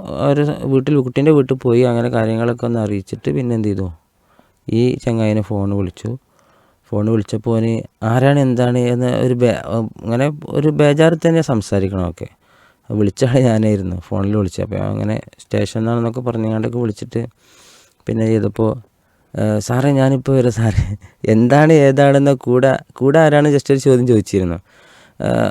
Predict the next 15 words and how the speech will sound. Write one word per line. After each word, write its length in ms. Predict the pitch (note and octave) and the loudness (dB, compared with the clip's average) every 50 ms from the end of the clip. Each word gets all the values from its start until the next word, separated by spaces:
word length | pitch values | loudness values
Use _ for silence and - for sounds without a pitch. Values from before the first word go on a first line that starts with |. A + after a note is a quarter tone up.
| - - | -2 -2
അത് 360 | B2+ B2 A#2+ C3 C#3 C#3+ C#3 | -2 -2 0 2 2 2 2
സ-, 140 | C3 - C#3 | 0 -2 -2
അപ്പോൾ 480 | - - - A2 A#2+ B2 C3+ D#3 E3 | -4 -2 0 2 2 4 6 6 8
ഓൽക്ക് 220 | E3 E3 E3 E3+ F#3+ | 8 6 6 4 4
മനസ്സിലായി, 500 | F#3+ F3 D#3+ D#3 C3+ - E3 E3 D#3 C#3+ | 6 6 6 4 4 2 4 6 6 6
നമ്മൾ 320 | C3+ C3+ C#3 C#3+ D3+ D#3+ D3+ | 6 4 4 4 4 4 4
കാര്യങ്ങൾ 380 | D#3+ D3 C#3 C3+ C#3 C#3 D3 D3 | 4 2 2 2 2 0 0 0
മനസ്സിലാക്കിയിട്ടുണ്ടെന്ന് 920 | C#3+ C3+ B2 A2+ - - C#3+ D3+ D3+ C#3+ D3 C#3+ C#3+ D3 D#3 D#3+ E3 D#3+ | 2 2 0 0 0 4 6 6 6 6 4 0 0 2 4 6 6 6
അവർക്ക് 180 | D3+ C3+ C3+ | 6 4 4
മനസ്സിലായി. 360 | A2+ G2 F#2 G2 F#2+ G2 - - _ _ _ _ _ _ _ _ _ _ _ _ _ _ _ _ - - | 2 0 0 -4 -6 -8 -8 -10 _ _ _ _ _ _ _ _ _ _ _ _ _ _ _ _ -18 -12
അപ്പോൾ 440 | - - D3 D#3 D#3+ D#3+ - - - | -4 2 4 4 6 4 4 2 -2
എട്ടാം 300 | - - - - A#2+ B2 | -4 -2 0 0 2 4
ക്ലാസ് 200 | C3 C#3 C#3 D#3 | 4 4 4 4
പഠിക്കുന്ന 340 | E3 D#3 D#3 C#3+ D3+ D3 D3+ | 2 2 2 2 0 0 0
കുട്ടിയാണ്. 360 | C#3 A#2+ - - F#2 E2+ D#2+ | 0 -2 -4 -4 -6 -6 -6